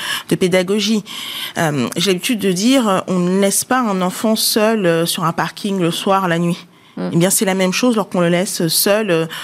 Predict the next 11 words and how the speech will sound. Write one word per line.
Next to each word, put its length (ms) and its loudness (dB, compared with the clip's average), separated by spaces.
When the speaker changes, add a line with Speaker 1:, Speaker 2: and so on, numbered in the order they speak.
Speaker 1:
sur, 460 2
euh, 340 2
son 240 -2
téléphone, 720 2
son 160 -6
smartphone, 680 0
euh, 60 2
sur 140 0
les 80 2
réseaux 240 0
sociaux. 400 0